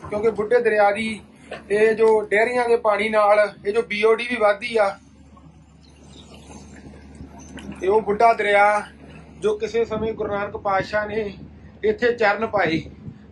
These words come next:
ਜਿਸ ਤਰ੍ਹਾਂ ਸੁਲਤਾਨਪੁਰ ਲੋਧੀ ਦੀ ਪਵਿੱਤਰ ਕਾਲੀ ਨਦੀ ਪਵਿੱਤਰ ਆ, ਉਸੇ ਤਰ੍ਹਾਂ ਇਹ ਬੁੱਢਾ ਦਰਿਆ ਪਵਿੱਤਰ ਆ। ਪਰ ਸਾਡੀਆਂ ਅਣਗਹਿਲੀਆਂ ਕਰਕੇ ਪੜ੍ਹੇ ਲਿਖੇ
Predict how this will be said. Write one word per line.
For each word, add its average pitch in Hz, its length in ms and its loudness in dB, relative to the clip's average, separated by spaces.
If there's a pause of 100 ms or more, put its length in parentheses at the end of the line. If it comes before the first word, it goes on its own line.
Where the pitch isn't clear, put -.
ਜਿਸ 208 220 -2
ਤਰ੍ਹਾਂ 226 520 2 (500)
ਸੁਲਤਾਨਪੁਰ 233 680 0
ਲੋਧੀ 220 340 2
ਦੀ 247 100 -6
ਪਵਿੱਤਰ 240 400 0
ਕਾਲੀ 226 340 0
ਨਦੀ 226 280 -4
ਪਵਿੱਤਰ 226 380 0
ਆ, 226 140 4
ਉਸੇ 226 360 0
ਤਰ੍ਹਾਂ 226 240 0
ਇਹ 226 80 0
ਬੁੱਢਾ 208 280 0
ਦਰਿਆ 202 240 -2
ਪਵਿੱਤਰ - 400 -6
ਆ। 175 80 0 (480)
ਪਰ 208 140 -2
ਸਾਡੀਆਂ 202 460 -2
ਅਣਗਹਿਲੀਆਂ 214 520 -4
ਕਰਕੇ 208 580 -2 (600)
ਪੜ੍ਹੇ 247 240 2
ਲਿਖੇ 233 280 0